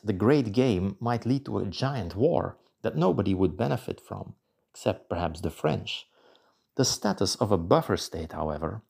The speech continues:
was a mixed blessing at best. For among other things,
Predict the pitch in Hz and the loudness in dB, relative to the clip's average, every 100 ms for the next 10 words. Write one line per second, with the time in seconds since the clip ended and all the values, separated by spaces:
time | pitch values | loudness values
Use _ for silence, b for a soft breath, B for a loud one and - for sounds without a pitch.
0 | _ 135 127 127 147 160 98 87 113 117 | _ -2 2 2 2 0 -2 0 2 2
1 | - - 80 95 82 110 - - - _ | 0 -10 -8 -8 -4 -4 -4 -12 -20 _
2 | _ _ _ _ _ _ - 170 175 175 | _ _ _ _ _ _ -2 4 4 4
3 | 180 180 - 196 117 - 87 98 | 2 0 0 2 0 0 -2 -2